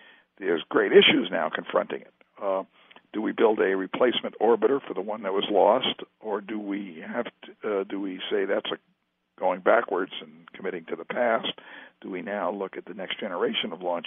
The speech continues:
vehicles and decide how we want to do human flight in the future? Then once we derive an answer to that question, we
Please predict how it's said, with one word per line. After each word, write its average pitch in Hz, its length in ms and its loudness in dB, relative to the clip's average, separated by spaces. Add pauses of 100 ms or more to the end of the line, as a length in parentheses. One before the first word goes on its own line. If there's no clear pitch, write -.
vehicles 87 460 -6 (540)
and 92 100 -20
decide - 360 -8
how 95 120 -4
we 85 100 -4
want 82 240 -8
to 87 80 -8
do 82 60 -10
human 95 400 -10
flight 92 300 -10
in 90 100 -20
the - 80 -18
future? - 500 -4 (640)
Then 98 320 0
once 90 240 -4
we 85 80 -4
derive 95 460 0
an 82 120 -16
answer 92 320 -10
to 80 60 -14
that 82 160 -12
question, 82 500 -10
we 76 160 -18